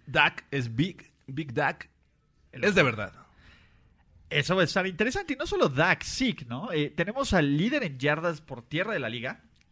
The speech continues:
Speaker 2: contra el mejor tackle defensivo de la N F L o el mejor jugador
Speaker 1: Sí.
Speaker 2: defensivo de la N F L. Que va a ser bien interesante porque, pues, una de las fortalezas de Dallas es su línea ofensiva.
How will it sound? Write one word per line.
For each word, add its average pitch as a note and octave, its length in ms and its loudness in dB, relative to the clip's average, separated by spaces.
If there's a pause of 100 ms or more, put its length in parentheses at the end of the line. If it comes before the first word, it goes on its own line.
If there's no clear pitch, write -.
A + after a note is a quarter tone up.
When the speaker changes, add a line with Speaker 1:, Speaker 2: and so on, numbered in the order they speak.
(140)
Speaker 2:
contra C3 360 -2
el B2 100 -2
mejor D#3 600 0 (480)
tackle C#3 300 -2
defensivo C#3+ 480 -4
de D3 100 2
la C3+ 80 0
N C#3+ 120 -6
F G#3+ 100 -4
L B3+ 100 2
o C3 100 2
el A#2 120 -4
mejor F3+ 320 2
jugador C#3+ 340 4
Speaker 1:
Sí. D3+ 60 4
Speaker 2:
defensivo B2+ 540 2
de A2 80 -4
la G#2+ 100 -4
N G#2 100 -10
F - 160 -8
L. - 160 -8 (480)
Que E3+ 80 4
va F#3+ 60 10
a A#3 40 6
ser B3+ 140 2
bien A3+ 160 -4
interesante A#3 640 -6 (180)
porque, C#3 520 -4
pues, - 200 -16
una C3+ 200 -4
de E3 80 4
las D3+ 160 2
fortalezas C#3 720 -4 (380)
de A2 160 -4
Dallas A2 400 0
es B2 100 -12
su C3+ 200 -6
línea D#3 320 -4
ofensiva. D3 500 -8